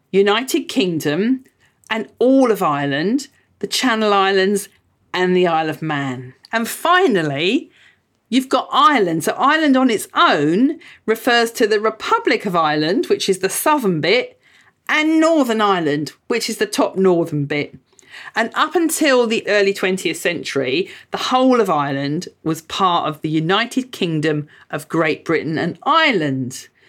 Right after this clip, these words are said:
Then when Ireland became its own, uh, republic, Northern Ireland, as we know, remained part of the U K,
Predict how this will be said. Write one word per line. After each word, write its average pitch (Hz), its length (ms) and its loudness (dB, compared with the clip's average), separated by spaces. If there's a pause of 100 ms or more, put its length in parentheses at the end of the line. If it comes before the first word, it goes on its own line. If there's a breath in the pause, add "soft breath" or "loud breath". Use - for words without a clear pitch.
(420 loud breath)
Then 254 320 2
when 269 200 2
Ireland 330 600 0
became 262 460 -2
its - 180 -4
own, 202 600 2 (340)
uh, 170 280 0
republic, 185 920 0
Northern 240 640 2
Ireland, 147 560 -2
as 180 220 -4
we 175 100 2
know, 151 300 0
remained 190 560 0
part 220 380 0
of 180 120 -10
the 185 120 2
U 185 220 -2
K, 180 680 0